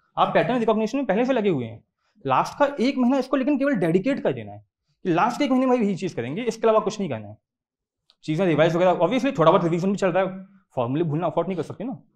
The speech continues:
और जो मैंने कहा था कि जो, तो हमारे पास हंड्रेड आवर्स, जो टॉप हंड्रेड आवर्स जो टिप्स पे होना चाहिए, वो हमेशा टिप्स पर है, उसके साथ कभी भी कोई झोल नहीं चलेगा। ये बात समझ में आ रही है?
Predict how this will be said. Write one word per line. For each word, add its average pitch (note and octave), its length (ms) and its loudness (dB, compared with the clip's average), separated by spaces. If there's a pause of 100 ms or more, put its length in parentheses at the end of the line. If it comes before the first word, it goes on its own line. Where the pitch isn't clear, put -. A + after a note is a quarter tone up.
(580)
और F3 100 4
जो G3 80 -2
मैंने A3 140 0
कहा F3 180 2
था E3+ 120 2
कि F3+ 100 2
जो, F3 180 4 (320)
तो - 120 -10 (100)
हमारे D#3 300 2
पास F3 220 4 (160)
हंड्रेड D#3 260 2
आवर्स, A2+ 300 0 (600)
जो C#3 100 -6
टॉप E3 340 2
हंड्रेड D#3 240 0
आवर्स D3+ 120 2
जो F3 80 0
टिप्स E3+ 240 -6
पे F3+ 100 -4
होना D3 160 -2
चाहिए, C#3 420 -4 (300)
वो D#3+ 100 -2
हमेशा C3+ 380 -6
टिप्स - 300 -10
पर A2 240 -14
है, - 80 -20 (680)
उसके D#3+ 260 -2
साथ F3 280 -2
कभी D#3+ 220 2
भी F3 120 -2
कोई D#3 140 -2
झोल B2+ 180 -4
नहीं B2 120 -8
चलेगा। A2+ 400 -18 (840)
ये B2+ 60 -8
बात C#3+ 120 0
समझ C#3+ 180 -6
में D3 120 -6
आ - 20 -6
रही C#3 120 -8
है? G#3 100 -12